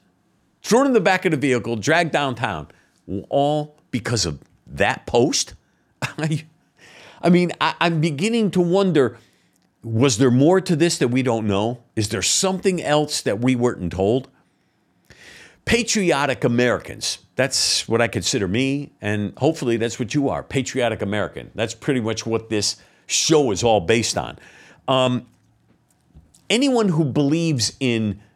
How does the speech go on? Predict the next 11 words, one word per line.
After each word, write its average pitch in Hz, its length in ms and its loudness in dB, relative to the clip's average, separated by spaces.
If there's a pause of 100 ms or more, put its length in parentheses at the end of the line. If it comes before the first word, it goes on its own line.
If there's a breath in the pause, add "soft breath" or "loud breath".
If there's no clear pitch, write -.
(340 soft breath)
America 107 1000 0
and 95 220 -2
the 98 60 2
greatness 117 680 -2
of 90 140 2
America, 90 600 0 (280 loud breath)
believe 175 280 -2
it 175 100 -2
or 147 100 0
not, 147 260 -4 (220)
today 151 500 0